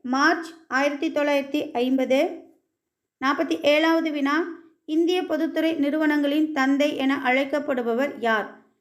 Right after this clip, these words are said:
இந்திய பொதுத்துறை நிறுவனங்களின் தந்தை என அழைக்கப்படுபவர் யார்? ஆப்ஷன் ஏ,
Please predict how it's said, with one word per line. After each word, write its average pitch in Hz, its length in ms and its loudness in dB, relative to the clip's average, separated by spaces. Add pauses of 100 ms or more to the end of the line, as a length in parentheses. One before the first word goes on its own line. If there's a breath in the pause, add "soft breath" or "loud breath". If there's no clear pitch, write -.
(120)
இந்திய 311 380 2
பொதுத்துறை 294 520 0
நிறுவனங்களின் 277 760 2
தந்தை 269 420 0
என 262 280 0
அழைக்கப்படுபவர் 262 1000 0
யார்? 226 460 0 (380)
ஆப்ஷன் - 480 -8
ஏ, 294 400 2